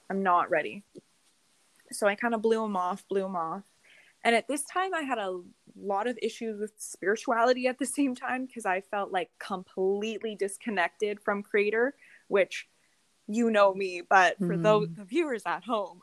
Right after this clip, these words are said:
Speaker 1: I'm an ultra spiritual <laughs> person. I am, like, as
Speaker 2: <laughs>
Speaker 1: loopy and goofy and out to lunch as it gets. And I was complete, that part of me just completely
Speaker 2: Mm-hmm.
Speaker 1: shut down. I was like,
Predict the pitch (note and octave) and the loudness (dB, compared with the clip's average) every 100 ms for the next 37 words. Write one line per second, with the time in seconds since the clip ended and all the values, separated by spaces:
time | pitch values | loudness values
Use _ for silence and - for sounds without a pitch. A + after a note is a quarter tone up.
0 | - D#4 A#3 - - G3+ A3 - A#3 - | -6 -6 -6 -10 -6 -6 -6 -8 -8 -10
1 | A3 A3+ D4 C4+ C4+ D4 - C4+ B3+ - | -8 -8 -8 -10 -2 -2 0 0 0 -2
2 | A3 E3 F3 - E4 C4 G#3+ G3 F#3 F3 | -8 -8 -10 -10 -8 0 2 2 -2 -16
3 | _ _ _ _ _ G3 A3+ - F#3+ - | _ _ _ _ _ -8 -8 -10 -12 6
4 | B3+ A3 G#3+ A3+ D4 - G3 F3 F#3 G#3+ | 8 8 8 8 8 8 6 8 6 6
5 | A#3 C#4+ - B3 B3+ - G3+ F#3+ F#3 F#3+ | 0 -12 -10 -8 -8 -2 0 0 -2 -8
6 | - A3 A3+ C#4 G#3 G3 G3+ G3+ G3 - | -2 -2 -2 -2 -2 -2 -4 -8 -10 -6
7 | E3+ - - - _ _ - A3+ A3+ C#4 | -6 -6 -16 -20 _ _ -8 -8 -4 -4
8 | E4+ F4 C4 C4 - B3+ C#4 C#4 - A3+ | -4 -6 -4 -4 -4 -10 -8 -10 -4 -4
9 | - B3+ G#4+ G#4 A3 G3+ - A#3+ D3+ D3 | -4 -4 -4 -6 -10 -14 -6 -4 0 -2
10 | - D3+ E3 A3 - D4+ C4+ G3 G#3+ A#3 | -2 -4 -2 -4 2 2 2 -2 -4 -4
11 | G#3+ | -8